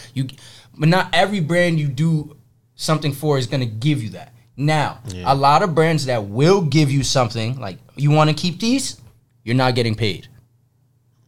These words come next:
Speaker 1: This is your compensation."
Speaker 2: Mm-hmm.
Speaker 1: So,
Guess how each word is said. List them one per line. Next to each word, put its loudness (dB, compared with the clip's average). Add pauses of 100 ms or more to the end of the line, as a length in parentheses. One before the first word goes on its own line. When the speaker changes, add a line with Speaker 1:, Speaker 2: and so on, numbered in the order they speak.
(100)
Speaker 1:
This -4
is 0
your -2
compensation." -6 (300)
Speaker 2:
Mm-hmm. -18 (480)
Speaker 1:
So, 0